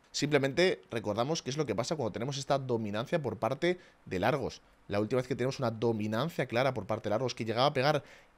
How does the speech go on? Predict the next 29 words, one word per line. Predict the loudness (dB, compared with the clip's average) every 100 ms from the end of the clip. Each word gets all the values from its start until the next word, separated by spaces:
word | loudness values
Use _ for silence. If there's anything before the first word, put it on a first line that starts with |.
| _
spikes | 6 8 6 0 2 2 2 -2
gigantescos, | -4 -2 -2 0 0 -2 0 -2 -4 -14 -20 _ -4
el | -2
precio | -2 -2 -2
estaba | 0 4 2 2
en | -2 -2 0
dieciséis | -4 -4 -4 -4
mil, | -2 -2 -2
totalmente | -4 -2 -2 -2 -2 -4
lateralizando | -2 -4 -2 -4 -2 -4 -4
sin | -6
hacer | -6 -2
nada, | 0 0 -2 -14 _ -4
y | -2
metíamos | 0 -2 -2 -2 -4 -4
un | -2 0
mega | 0 0
cañonazo | 0 -2 -2 0
al | 0
tiempo. | 2 0 0 -4 -8 -18 -4
Al | -2
igual | 0 4 4 4
que | 0
cuando | -2 -2
tenemos | 0 -4 -2
un | -4
flujo | 0 0 2 -2
súper | -2 2 4 4
bajista, | 4 2 2 2